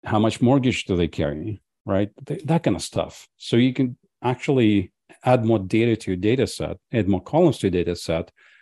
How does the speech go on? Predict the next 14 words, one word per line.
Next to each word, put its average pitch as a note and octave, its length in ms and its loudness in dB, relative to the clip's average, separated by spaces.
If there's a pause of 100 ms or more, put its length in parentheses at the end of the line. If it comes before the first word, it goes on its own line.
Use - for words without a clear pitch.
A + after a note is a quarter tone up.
(380)
to G#2+ 100 -2
make A2+ 220 4
a G#2+ 40 2
more B2 220 6
informed A#2 320 2
decision G#2 400 -2
about F#2+ 340 0
the G2 140 -6
value G#2 420 2
of F2 80 -2
this F#2+ 220 -10
lead G2 240 0
to - 180 -6
your F#2 500 0